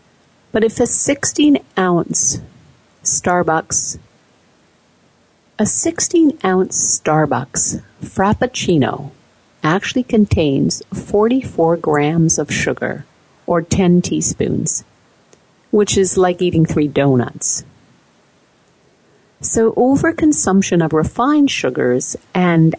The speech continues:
added sugars that are found in everyday foods is really what has led to an explosion of hypoglycemia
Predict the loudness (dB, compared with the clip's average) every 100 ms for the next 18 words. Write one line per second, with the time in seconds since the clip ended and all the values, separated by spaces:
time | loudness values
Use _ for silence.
0 | -2 0 0 0 0 -2 -2 -2 -2 -4
1 | -4 -6 -2 0 0 0 0 2 2 2
2 | 0 0 0 0 0 2 2 2 0 -4
3 | -6 -8 _ _ -4 0 2 2 4 4
4 | 4 4 0 0 0 0 0 2 2 0
5 | -4 -2 2 4 4 2 0 0 0 0
6 | -2 -8 -20 -20 _ _ -8 -4 -2 -2
7 | -2 -4 -10 -12 -2 -2 0 -2 2 2
8 | 2 2 -2